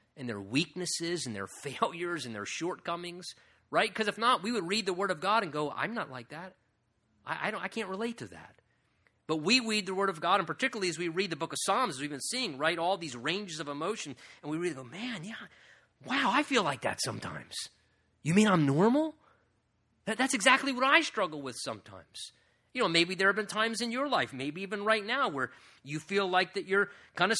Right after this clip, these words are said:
stumbling a little bit in your mind or in your emotions or your thinking because of maybe what's going on in your life or what you're saying. "Yeah, I,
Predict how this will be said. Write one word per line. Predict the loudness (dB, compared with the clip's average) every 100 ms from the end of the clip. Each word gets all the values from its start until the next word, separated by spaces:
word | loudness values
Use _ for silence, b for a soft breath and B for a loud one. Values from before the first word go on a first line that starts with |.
| 2
stumbling | 4 4 4 2 2
a |
little | 0 0 0
bit | 0 -2
in | -2 -2
your | 0
mind | 2 2 4 2 0 0
or | 0
in | 2
your | 2
emotions | 2 4 2 2 -2 -2 -4
or | -2
your | -2
thinking | 0 -2 -2 -4 -4
because | -4 0 0 0
of | -2
maybe | -2 -2
what's | -2 0 0 -2
going | -4 -2
on | -2 -2
in |
your | -2 -2
life | 0 0 -2
or | -4
what | -2 -2
you're | -2
saying. | -4 -4
"Yeah, | -6 -6
I, | -8